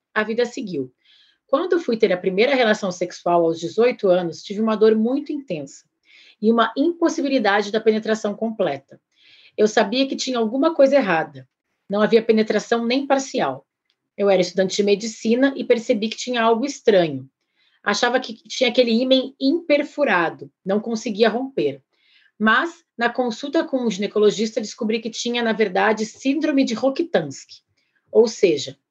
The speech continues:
além de falta de útero, eu também não tinha o canal vaginal. Foi um dia muito difícil, um choque. Eram várias possibilidades entrando em xeque.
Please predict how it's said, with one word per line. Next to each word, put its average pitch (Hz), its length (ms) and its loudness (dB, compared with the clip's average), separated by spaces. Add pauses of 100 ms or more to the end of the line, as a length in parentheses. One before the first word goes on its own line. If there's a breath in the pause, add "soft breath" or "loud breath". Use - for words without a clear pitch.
além 202 300 2
de 208 140 -4
falta 190 320 0
de 190 120 -4
útero, 247 360 2
eu 233 40 -2
também 226 240 0
não 233 160 -4
tinha 226 240 -2
o 220 60 -4
canal 226 400 0
vaginal. 196 540 -4 (480)
Foi 208 100 -2
um 202 80 -2
dia 208 220 2
muito 214 260 0
difícil, - 720 -6
um 190 100 -6
choque. - 500 -2 (420 soft breath)
Eram 233 240 2
várias 302 340 2
possibilidades 185 840 0
entrando 190 480 2
em 220 80 0
xeque. 147 480 -8